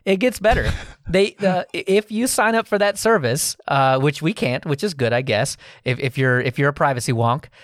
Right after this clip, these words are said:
Speaker 1: um, they will start collecting your browsing data and your mobile number and all of your mobile information. And it d-, does, you,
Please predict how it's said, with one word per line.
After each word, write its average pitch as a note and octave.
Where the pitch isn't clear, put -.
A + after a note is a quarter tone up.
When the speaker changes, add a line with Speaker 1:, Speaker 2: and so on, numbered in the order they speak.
Speaker 1:
um, C3+
they D3+
will F3+
start F3+
collecting A3+
your C4+
browsing F3
data A#2
and D#3+
your G3
mobile D#3+
number A#2+
and C#3
all E3+
of F3+
your G3+
mobile F#3
information. A#2+
And C#3+
it E3+
d-, E3+
does, E3
you, F#3